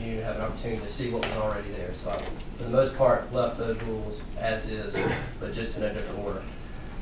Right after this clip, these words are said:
Um, also, I've received, the Commission has received numerous requests and, uh, questions, um, of varying natures, um, and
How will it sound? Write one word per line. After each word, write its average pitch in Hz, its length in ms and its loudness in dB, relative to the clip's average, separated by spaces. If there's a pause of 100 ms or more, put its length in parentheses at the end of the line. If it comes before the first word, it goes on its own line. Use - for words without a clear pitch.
(100)
Um, 107 420 4
also, 143 720 12 (320)
I've 123 280 4
received, 135 680 2 (920)
the - 60 -4
Commission 135 320 2
has 117 100 0
received 123 640 0
numerous 135 460 6
requests - 800 4
and, 110 720 0
uh, 110 200 -2 (100)
questions, 131 640 8 (680)
um, 113 260 0 (160)
of 113 280 2
varying 123 380 4
natures, 120 640 0 (100)
um, 110 380 -2 (320)
and 110 340 0